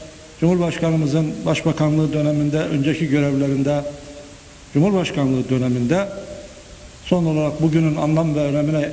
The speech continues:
ithafen Cumhurbaşkanlığı dönemini değerlendirirsek, emanete sonuna kadar sahip çıktığını, bütün gücüyle milletin verdiği emaneti taşımaya gayret ettiğini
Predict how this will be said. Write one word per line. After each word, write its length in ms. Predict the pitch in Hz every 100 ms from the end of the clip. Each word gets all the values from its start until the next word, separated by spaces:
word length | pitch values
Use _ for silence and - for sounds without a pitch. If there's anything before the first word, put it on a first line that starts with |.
| -
ithafen 440 | - 151 147 147 127 120 -
Cumhurbaşkanlığı 760 | 143 165 160 139 139 139 143 120
dönemini 420 | 131 135 135 120
değerlendirirsek, 800 | 127 131 127 123 120 117 196 196 - - - - - - - -
emanete 640 | 151 160 160 156 175 196 196 - - - -
sonuna 300 | 156 165 175
kadar 220 | 156 143
sahip 380 | 135 139 147 143
çıktığını, 540 | 156 - 139 131 160 220 - - - - - -
bütün 280 | 143 190 196
gücüyle 540 | 160 127 143 131 151
milletin 540 | 170 156 151 151 180 170
verdiği 300 | 147 127 156
emaneti 720 | - 139 143 135 - 160 202 - - - - -
taşımaya 440 | 143 165 151 160
gayret 400 | 143 147 160 151
ettiğini 460 | 143 - 127 123